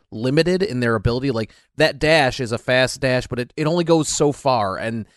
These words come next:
and the game does a great job of layering those stages in a way that, like,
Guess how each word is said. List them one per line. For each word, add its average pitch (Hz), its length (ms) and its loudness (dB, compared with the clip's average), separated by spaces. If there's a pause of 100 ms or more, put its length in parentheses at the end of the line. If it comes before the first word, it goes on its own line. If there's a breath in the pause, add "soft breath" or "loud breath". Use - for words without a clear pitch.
(240)
and 127 180 -2
the 123 80 -2
game 160 680 -2
does 127 160 -2
a - 20 -8
great 131 240 -2
job 127 380 0
of 113 320 -6 (500)
layering 147 420 4
those 120 140 -2
stages 123 400 -2
in 113 80 -2
a 110 40 -2
way 117 200 0
that, 107 180 -4 (240 soft breath)
like, 123 200 -2